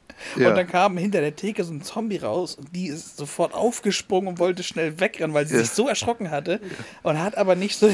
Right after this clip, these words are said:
Speaker 2: <laughs> den Holzbalken auf Augenhöhe gesehen, der direkt
Speaker 1: Genau.
Speaker 2: vor ihr war und
Speaker 1: Ja,
Speaker 2: ist
Speaker 1: und
Speaker 2: dagegen gerasselt. Das hat so gescheppert und die
Speaker 1: Ja,
Speaker 2: musste
Speaker 1: s-
Speaker 2: direkt raus.
Speaker 1: Ja, sie hatte sich auch verletzt, ne?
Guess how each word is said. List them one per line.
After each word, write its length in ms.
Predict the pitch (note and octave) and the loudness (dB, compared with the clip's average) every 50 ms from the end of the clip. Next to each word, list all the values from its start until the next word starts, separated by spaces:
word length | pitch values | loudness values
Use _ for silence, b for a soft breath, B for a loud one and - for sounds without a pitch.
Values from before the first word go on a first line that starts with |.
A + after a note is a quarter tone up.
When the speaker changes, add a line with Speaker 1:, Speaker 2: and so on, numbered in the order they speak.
| D#3+ | 4
Speaker 2:
<laughs> 80 | - - | 2 2
den 120 | A#3 F3+ E3+ - - - - | 2 2 2 0 -2 2 2
Holzbalken 840 | G3 A#3 D#4+ D#4+ - - G3 - - C#3 C#3+ C#3+ - C#3+ D3+ F#3 F#3+ B B B B B | 4 4 4 0 -2 -6 -6 -2 0 0 0 0 -4 -6 -8 -8 -8 B B B B B
auf 240 | B E3 E3 - - | B 4 4 4 4
Augenhöhe 540 | - A3 A#3 A3 G#3+ F#3 D#3 E3 D3+ D3 D#3 | 4 4 4 4 0 -2 -2 0 -2 -2 -2
gesehen, 340 | E3 D#3 D#3+ D3 D3 E3 D3+ | -4 -4 -4 -4 -4 -2 -2
der 80 | D3 | -2
direkt 260 | - - D3+ - - | -2 -2 -2 0 4
Speaker 1:
Genau. 300 | F#3 A#2+ - - A3 - | 4 4 6 6 6 8
Speaker 2:
vor 80 | G3+ A3 | 8 8
ihr 180 | F#3 D#3 D3+ D3+ | 6 4 2 0
war 240 | C#3 D3+ - - | 0 -2 0 2
und 80 | - A2 | 2 4
Speaker 1:
Ja, 180 | G#2 F#2 - - - | 4 4 2 2 2
Speaker 2:
ist 80 | - F#3+ | 2 2
Speaker 1:
und 240 | G#3+ G3 - - - | 2 2 0 0 0
Speaker 2:
dagegen 800 | F3+ F3 F3 - - - _ _ - G#3+ G#3+ B3 C4 B3 F#3+ D#3 | 2 2 2 0 -4 -16 _ _ -2 0 2 2 2 0 -2 -4
gerasselt. 580 | C#3 C#3 C3 C3+ C3 C#3 - - D3+ C#3+ C#3 - B B B B B | -6 -6 -4 -2 -2 -4 -2 -2 -4 -4 -4 -4 B B B B B
Das 260 | F#3 F3 F3 - - | 4 4 4 2 -2
hat 160 | E3+ E3+ - - | -4 -4 -6 -4
so 240 | - - F#3+ F3+ | 0 2 2 2
gescheppert 760 | F#3 E3+ E3 D#3 - - - - - - G3 - - E3+ E3 E3 | 2 2 0 0 0 0 0 0 -2 -2 -2 -2 0 -2 -2 0
und 60 | D#3+ C#3+ | 0 0
die 40 | - | 2
Speaker 1:
Ja, 100 | A#2 - | 2 2
Speaker 2:
musste 220 | F3+ E3 - E3 | 0 -2 -4 -6
Speaker 1:
s- 40 | E3 | -6
Speaker 2:
direkt 340 | E3+ F3+ D#3+ D#3+ E3 E3+ D#3 | -6 -4 -4 -4 -6 -6 -4
raus. 380 | D3 D3 D3+ D3 D3 C#3+ - - - G#2+ G2+ | -2 0 0 0 -2 -6 -10 -12 -12 -2 2
Speaker 1:
Ja, 260 | A2+ A2+ B2 C3 C3+ | 4 6 6 6 4
sie 160 | B2 B2 A2+ G#2+ G#2+ G#2 A2 G#2+ G#2 | 2 2 2 2 2 0 0 0 0
hatte 200 | A2 B2+ C3+ C#3 | 0 2 2 2
sich 140 | C3+ C#3 | 2 2
auch 80 | C#3+ C#3+ | 0 0
verletzt, 500 | - D#3+ D3+ C3 F#2 D#2+ - - - - | 2 2 2 2 0 0 -2 -6 -8 -4
ne? 220 | D#3 - F#3+ A#3+ | -2 0 0 0